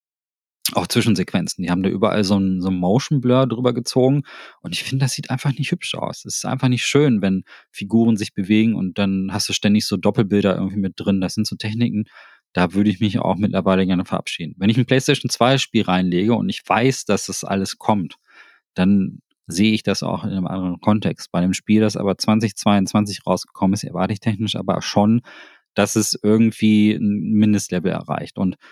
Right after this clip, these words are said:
ich, das ist, äh, ich habe mich da auch sehr an Babylons Fall erinnert gefühlt, was auch ein paar ähnliche technische Probleme hat und so und da hat hier einfach extrem der Feinschliff gefehlt.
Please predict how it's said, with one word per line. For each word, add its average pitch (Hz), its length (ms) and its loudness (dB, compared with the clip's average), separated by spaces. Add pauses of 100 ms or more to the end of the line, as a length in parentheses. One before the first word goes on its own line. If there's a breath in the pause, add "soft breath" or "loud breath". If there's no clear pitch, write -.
(260 soft breath)
ich, - 160 -6
das 107 220 0
ist, 110 240 0
äh, - 160 -4 (420)
ich - 200 -6
habe - 120 -4
mich 135 120 0
da 131 100 2
auch 113 160 2
sehr 123 300 2
an 113 240 4
Babylons 110 400 2
Fall 110 260 2
erinnert 127 300 0
gefühlt, 143 420 -4
was - 240 -2
auch - 220 -8
ein 104 100 0
paar 98 260 -2
ähnliche 127 480 2
technische 127 380 0
Probleme 117 460 2
hat 120 160 0
und 110 120 0
so 117 200 2
und 107 100 4
da 98 80 2
hat 92 140 -2
hier - 180 -4
einfach 107 300 -6
extrem - 500 -2
der 107 80 0
Feinschliff - 460 -6
gefehlt. - 340 -20